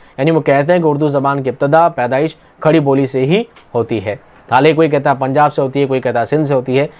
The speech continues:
इसके बारे में सबके अलग-अलग नज़रिए, अलग-अलग नज़रियात हैं। Next class में हम उसके बारे में भी detail में जानने की कोशिश करेंगे। खड़ी बोली दहली और मगरबी यूपी की बोली है। उर्दू का निकाल खड़ी बोली से हुआ है।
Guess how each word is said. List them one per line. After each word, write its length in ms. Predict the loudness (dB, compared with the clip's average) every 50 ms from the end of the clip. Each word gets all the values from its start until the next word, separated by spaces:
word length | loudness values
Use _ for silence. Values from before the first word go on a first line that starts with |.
| -20 -6 -4
इसके 160 | -2 0 2
बारे 200 | 2 4 4 4
में 60 | 2 2
सबके 180 | 0 0 2 2
अलग-अलग 380 | 2 4 2 2 2 0 0
नज़रिए, 260 | -2 -2 -2 -2 0
अलग-अलग 400 | 0 0 0 0 0 0 -2 -2
नज़रियात 440 | -2 -2 -2 0 2 2 2 2 0
हैं। 160 | -4 -8 -10 -12 -20 -20 -20 -20 -8 -2
Next 260 | 0 0 0 2 2
class 240 | 2 2 2 2 0
में 80 | 0
हम 60 | -2 -2
उसके 160 | 0 0 2
बारे 180 | 2 2 2
में 120 | 0 0 -2
भी 60 | -2
detail 260 | -2 -2 -2 -2 -2
में 120 | -2 -2 -4
जानने 260 | -4 -4 -4 -4 -4
की 120 | -4 -6
कोशिश 400 | -4 -4 -6 -4 -6 -8 -10 -12 -16 -20 -20 -20 -20 -2 0
करेंगे। 360 | 0 2 2 0 -4 -6 -10 -14 -18 -20 -20 -20 -20 -20 -20 -20 -12 -2 2
खड़ी 180 | 4 4 6
बोली 200 | 6 4 4 4
दहली 280 | 2 2 2 2 2 2
और 80 | 0 0
मगरबी 380 | 0 -2 -2 -2 -2 -2 -2
यूपी 320 | -2 -4 -4 -4 -4 -6 -8
की 200 | -8 -10 -12 -14 -16 _ -14
बोली 300 | -6 -4 -2 -2 -2 -4
है। 220 | -8 -10 -14 -18 -20 _ _ -16 -16 -16 -20 _ _ _ _ _ _ _ _ _ _ _ _ _ _ _ _ _ -20 -20 -20 -20 -20 -20 -20 -20 -20 -20 -20 -20 -2 0
उर्दू 260 | 2 4 4 4 4
का 120 | 4 4 4
निकाल 400 | 2 2 2 4 2 2 2 -2 -6 _ _ _ _ _ _ _ _ -2
खड़ी 200 | 0 2 2 2
बोली 220 | 2 0 0 0
से 140 | -2 -6 -8
हुआ 240 | -8 -6 -4 -4 -2
है। 200 | -4 -4 -6